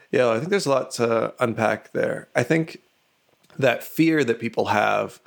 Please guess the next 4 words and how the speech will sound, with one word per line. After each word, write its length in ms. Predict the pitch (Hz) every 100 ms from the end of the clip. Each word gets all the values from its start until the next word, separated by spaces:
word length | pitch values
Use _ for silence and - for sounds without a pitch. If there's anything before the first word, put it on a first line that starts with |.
| _ _ _ _ _ _ _ -
is 380 | 123 113 107 107
well-grounded. 880 | 117 123 113 110 110 110 98 98 - _ _ -
I 520 | 117 120 120 117 117
spent 480 | 117 - 127 117 -